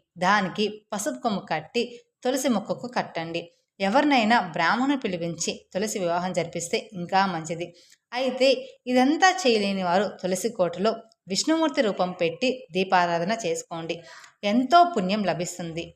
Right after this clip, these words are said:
అయితే ఇంట్లో తులసి మొక్క లేని వారు దేవాలయంలో ఉన్న తులసి కోటలో దీపారాధన చేసుకోండి. అలాగే ఉసిరి చెట్టును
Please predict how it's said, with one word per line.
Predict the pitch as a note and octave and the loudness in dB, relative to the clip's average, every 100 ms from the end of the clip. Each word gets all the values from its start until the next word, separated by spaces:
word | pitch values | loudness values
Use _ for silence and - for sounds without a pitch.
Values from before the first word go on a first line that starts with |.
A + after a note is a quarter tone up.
| _ _ - | _ _ -8
అయితే | F3 E3+ E3+ D#4 F#4+ - - - | -2 -2 2 2 2 -6 -18 -6
ఇంట్లో | C4+ F4+ F#4+ | -2 2 2
తులసి | D4+ A#3+ C4+ | 4 2 0
మొక్క | D#4 C#4 B3 | 0 0 2
లేని | G#3 F#3+ F3+ | 2 0 2
వారు | F3 G3 F#3+ - | 2 2 0 -4
దేవాలయంలో | F3 G3+ A3 G#3+ G3 F3 F3 | -2 0 0 0 0 0 0
ఉన్న | F3 D#3+ - - _ - | 0 0 -2 -10 _ 0
తులసి | B3+ C#4+ E4 | 0 0 0
కోటలో | B3 G#3 G#3+ | 0 2 0
దీపారాధన | G3+ F3+ F3+ E3+ E3+ A3+ | 0 0 0 0 0 -4
చేసుకోండి. | F#3 D#3+ D#3+ E3+ E3 E3+ - _ _ - | -4 -6 -6 -10 -8 -8 -10 _ _ -4
అలాగే | F3 F3+ D#3+ F#3 F#3 - _ _ - | 2 4 2 0 -2 -6 _ _ -10
ఉసిరి | G#3 G#3+ D#4+ | -6 -2 0
చెట్టును | C#4+ B3 G#3+ G3+ | 0 0 2 2